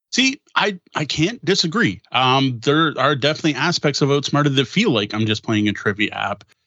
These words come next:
but I do think having a board and pieces matters, and that's for setting the tone of your game night, for making it feel like something special. There's an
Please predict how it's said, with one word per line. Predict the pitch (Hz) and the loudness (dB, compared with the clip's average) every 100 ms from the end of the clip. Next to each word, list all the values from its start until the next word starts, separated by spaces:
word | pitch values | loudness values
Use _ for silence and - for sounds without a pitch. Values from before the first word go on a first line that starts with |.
| - | -4
but | 147 | 0
I | 185 | 2
do | 196 131 160 220 | 2 2 2 2
think | 240 - 117 127 - | 0 0 0 0 -4
having | - 117 110 156 | -8 -6 0 0
a | 180 | 0
board | 127 110 113 117 | 0 2 2 0
and | 127 120 | 0 0
pieces | 113 - 113 - 117 101 | -2 -6 -4 -2 0 0
matters, | 117 143 180 156 101 107 107 - _ - | 0 2 2 2 0 -2 -6 -14 _ -4
and | 135 | 0
that's | 208 262 - - - | 0 0 -2 -2 -2
for | 196 | -2
setting | 160 - 156 170 156 | -2 0 2 2 2
the | 131 | 2
tone | - - 135 135 - | -2 -2 2 2 0
of | 120 113 104 | 0 -2 -2
your | 110 110 | -2 -2
game | 120 147 135 | 0 0 2
night, | 104 90 - | 0 -2 -8
for | - 110 | -4 0
making | 120 160 196 | 2 2 2
it | 160 | 0
feel | - 156 202 156 92 - _ - | -4 0 2 2 0 -6 _ -2
like | 131 131 | 0 2
something | - 139 123 113 | 0 0 2 0
special. | - 107 92 - - _ _ | 0 -2 -4 -10 -18 _ _
There's | 135 | 0
an | 131 | 2